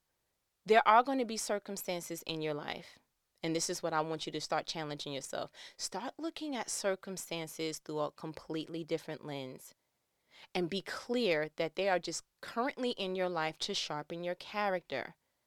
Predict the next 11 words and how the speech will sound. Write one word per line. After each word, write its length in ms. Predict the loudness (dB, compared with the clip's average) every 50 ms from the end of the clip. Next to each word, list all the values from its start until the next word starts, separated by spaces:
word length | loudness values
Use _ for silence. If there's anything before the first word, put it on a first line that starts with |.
| _ _ _ _ -16 -14 -14 4 6
Have 160 | 8 8 8
you 120 | 4 0
been 180 | 2 2 4 4
responding 680 | 4 4 4 4 4 4 6 4 4 2 0 0 -6 -8 _ _ _ _ _ _ _ _ 2
with 160 | 2 6 6
a 60 | 4
different 500 | 6 6 2 4 4 0 0 0 -2 -2
temperament? 540 | 0 0 0 2 2 2 4 4 2 0 -2 _ _ _ _ _ _ _ _ _ _ _ _ _ _ _ _ _ 0
You 100 | 4 4
know, 140 | 4 4 2 _ _ _
or 420 | 10 12 12 12 12 12 12 10